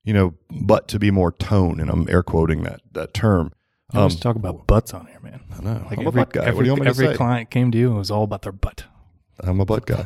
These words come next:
Speaker 1: I was originally the glute guy before Brett Contreras, and then
Speaker 2: Ooh.
Speaker 1: when he stepped in and, like, I mean,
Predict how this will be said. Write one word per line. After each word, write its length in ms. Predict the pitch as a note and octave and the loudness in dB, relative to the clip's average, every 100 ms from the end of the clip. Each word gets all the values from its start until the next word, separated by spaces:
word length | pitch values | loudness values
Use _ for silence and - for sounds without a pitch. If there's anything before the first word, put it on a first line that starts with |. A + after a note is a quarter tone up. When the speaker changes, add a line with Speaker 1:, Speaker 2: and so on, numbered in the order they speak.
| - | 0
Speaker 1:
I 120 | A2+ | 0
was 180 | E3 C#3+ | 2 0
originally 600 | A#2 G2 A#2+ A#2 G#2+ F#2+ | 0 2 2 2 0 0
the 140 | F2+ F2+ | 2 0
glute 340 | F#2 G#2 - | 4 4 4
guy 220 | F2 E2 | 2 2
before 440 | E2 F2 F#2 F2 E2 | 2 0 2 2 2
Brett 240 | F2 C#2+ | 0 -2
Contreras, 600 | - D#2+ F2+ F2 E2+ F2+ | -4 -4 0 2 2 0
and 120 | - B2 | -2 -2
then 100 | C3+ | 2
Speaker 2:
Ooh. 440 | C#3+ C#3+ C#3+ C#3+ | 2 4 4 2
Speaker 1:
when 380 | - - F#2+ F#2 | 0 -8 0 2
he 60 | |
stepped 420 | G2+ - G2 F#2 F2+ | 2 2 2 2 2
in 200 | F2+ E2+ | 2 2
and, 140 | E2 | 0
like, 160 | D2+ - _ - | -2 -4 _ -10
I 120 | D#2 | 0
mean, 240 | D#2 D#2 | 0 0